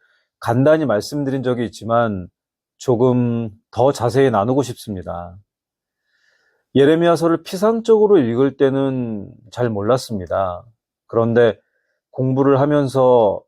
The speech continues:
다른 성경의 책들과는 좀 달랐습니다. 보통 성경을 공부할 때는 감사한 마음, 은혜도 느끼고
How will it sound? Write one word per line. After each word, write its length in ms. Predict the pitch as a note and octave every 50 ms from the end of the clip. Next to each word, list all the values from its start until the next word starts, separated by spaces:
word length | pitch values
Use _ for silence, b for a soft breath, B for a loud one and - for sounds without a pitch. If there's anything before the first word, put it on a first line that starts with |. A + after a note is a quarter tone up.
| _ _ _ _ _ _ _ _ _ _ _ _ _
다른 400 | - - A2+ A#2+ C#3 D3 D3+ D#3
성경의 600 | C#3+ D3+ D#3 D3+ D3 C#3+ C#3+ C#3 C#3 C#3 C#3 B2+
책들과는 800 | - - F3+ - _ _ F3 E3 E3 D3 C#3+ C3+ C3+ C3+ C3 A#2+
좀 540 | G#2+ A#2 A#2 A2+ A2 G#2+ G#2 G2 F#2+ F#2 G2+ - - _ _
달랐습니다. 840 | - - - A#2 A#2+ C3+ C3+ - - A2+ G2 F2+ - F2 F2 F2+ G2+ _ _ _ _ _ _ _ _ _ _ _ _ _ _
보통 580 | - - G#2 - - A#2+ A#2 A#2 A#2 A2+ G#2+ G#2+ B B B B B B B B B B B B B B
성경을 480 | - - - E3+ F3+ F#3 F#3 F#3 F3+ -
공부할 420 | - B2+ B2 A#2+ C3+ D3 D3 C#3
때는 720 | C#3+ C#3 C3 B2+ C3 C3 C3+ C3 B2+ A#2+ A2+ G#2 F#2+ F2+ F2 _ _ _ _ _ _ _ _ _
감사한 880 | - - G#2+ A2+ B2 B2+ A2+ B2+ B2+ B2+ B2+ B2+ B2 B2 B2 B2 A#2+ A2+
마음, 640 | A2 G#2+ G#2+ A2 A2 A2+ A2 A2 G#2+ G#2 G2+ G2+ - _ _ _ _ _ _ _ _ _ _ _ _ -
은혜도 800 | C3+ B2+ C3 C3+ C3+ C3 B2+ B2 A#2+ A#2 A#2 A#2 G#2 A2+ A2+ A2+
느끼고 1080 | G#2+ G2 - _ - B2+ B2 A2+ A2+ G#2+ G#2+ G#2+ G#2+ G#2 G#2 G2+ F#2+ G2 G2+ F2+ F2+